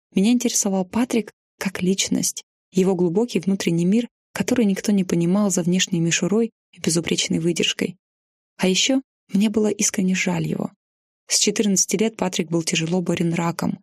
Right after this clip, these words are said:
и всю свою жизнь боролся с недугом. Рак отступал лишь временно, и каждый день Патрик жил, не зная, будет ли следующий. Его гениальность граничила с болезненным помешательством,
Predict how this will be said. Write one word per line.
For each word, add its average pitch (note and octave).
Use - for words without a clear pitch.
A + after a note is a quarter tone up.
и -
всю -
свою F3
жизнь G#3+
боролся E3
с -
недугом. E3+
Рак A#3+
отступал G3+
лишь F3+
временно, E3+
и -
каждый F3+
день A3
Патрик A3
жил, G3
не F#3
зная, F3
будет E3+
ли E3+
следующий. -
Его F#3
гениальность G3
граничила F#3+
с E3
болезненным F3
помешательством, F3